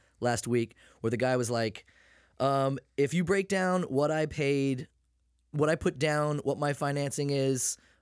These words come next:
uh, and, you know, what I, what the car is overall, how much I save on gas, all this different stuff, blah, blah, blah." He was paying seventy-eight dollars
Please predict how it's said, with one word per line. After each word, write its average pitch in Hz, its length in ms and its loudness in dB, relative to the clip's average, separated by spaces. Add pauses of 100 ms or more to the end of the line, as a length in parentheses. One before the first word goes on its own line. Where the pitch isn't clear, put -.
(140)
uh, 113 380 -2 (160)
and, 127 460 0 (400)
you 135 100 0
know, 131 80 2
what 135 300 0
I, 127 220 -2
what 131 160 0
the 123 80 -6
car 131 200 0
is 127 100 0
overall, 120 340 0
how 117 100 -4
much 113 140 -4
I - 40 -4
save 113 160 -2
on 110 80 -2
gas, 113 120 -2
all 120 80 -2
this 104 80 -4
different 107 240 -4
stuff, 107 140 -4
blah, 120 160 0
blah, 113 120 -2
blah." 104 180 -2 (640)
He 156 160 -2
was 143 140 0
paying 151 260 -2
seventy-eight 131 680 0
dollars 113 600 -2